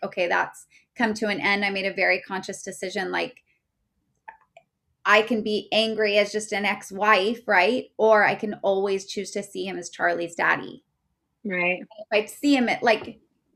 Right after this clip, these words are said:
Speaker 1: a person looks very different. You say, "Ex-husband, my Charlie, my little boy's father."
Speaker 2: Right.
Speaker 1: That looks very different,
Speaker 2: Yep.
Speaker 1: right? So, um,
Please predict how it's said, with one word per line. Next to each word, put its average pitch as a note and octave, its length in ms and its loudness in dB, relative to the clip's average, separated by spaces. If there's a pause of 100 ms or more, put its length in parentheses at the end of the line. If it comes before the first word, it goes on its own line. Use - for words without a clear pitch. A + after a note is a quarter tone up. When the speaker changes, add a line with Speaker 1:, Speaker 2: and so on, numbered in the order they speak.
(160)
Speaker 1:
a B3 60 -2
person E4+ 300 0
looks B3+ 200 4
very B3+ 240 4
different. B3+ 300 2
You A#3+ 60 2
say, G#3+ 520 2 (160)
"Ex-husband, C4+ 840 2 (540)
my A#3 160 2
Charlie, G3+ 500 0
my G#3 180 -2
little G3+ 260 -2
boy's F3+ 220 -2
father." - 480 -4 (360)
Speaker 2:
Right. F3 280 6
Speaker 1:
That - 180 0 (220)
looks B3 200 -6
very B3 240 6
different, - 400 -6 (500)
Speaker 2:
Yep. F#3 120 6
Speaker 1:
right? B3+ 300 2 (200)
So, A3 380 4 (320)
um, A3+ 560 0